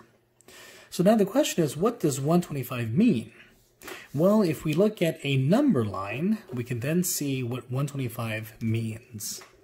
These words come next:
Here we have a number line, and in between we have one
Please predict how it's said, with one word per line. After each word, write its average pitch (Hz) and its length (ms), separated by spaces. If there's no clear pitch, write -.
Here 233 220
we 214 180
have 165 220
a 151 120
number 175 280
line, 110 380
and 131 140
in 165 180
between 147 600
we 147 140
have 117 600
one 135 500